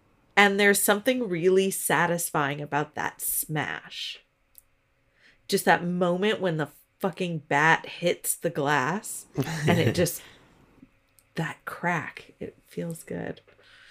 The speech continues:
Speaker 2: Now, did you use different weapons or was it always a bat?
Speaker 1: Uh, I did have a tire iron <laughs> and a wooden
Speaker 2: That's
Speaker 1: bat and a metal bat. Um, I use the metal. I think it's aluminum.
Speaker 2: Yeah.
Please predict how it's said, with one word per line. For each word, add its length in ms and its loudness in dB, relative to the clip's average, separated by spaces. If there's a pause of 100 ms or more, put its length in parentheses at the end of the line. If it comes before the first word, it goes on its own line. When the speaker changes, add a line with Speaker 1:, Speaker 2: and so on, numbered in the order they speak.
(320)
Speaker 2:
Now, 160 4
did 160 6
you 100 8
use 240 8
different 540 4 (400)
weapons 680 -2 (160)
or 100 -4
was 200 0
it 80 0
always 300 0
a 40 -10
bat? 240 -14 (300)
Speaker 1:
Uh, 360 6 (100)
I 160 6
did 260 2
have 200 -2
a 80 0
tire 440 6
iron 460 4 (180)
<laughs> 160 -4
and 200 2
a 80 4
wooden 280 2
Speaker 2:
That's 180 4
Speaker 1:
bat 380 4 (400)
and 200 4
a 40 2
metal 300 0
bat. 340 -8 (200)
Um, 560 -2 (640)
I 60 6
use 280 2
the 120 2
metal. 460 -4
I 140 0
think 160 -6
it's 100 -6
aluminum. 640 -10 (480)
Speaker 2:
Yeah. 300 -2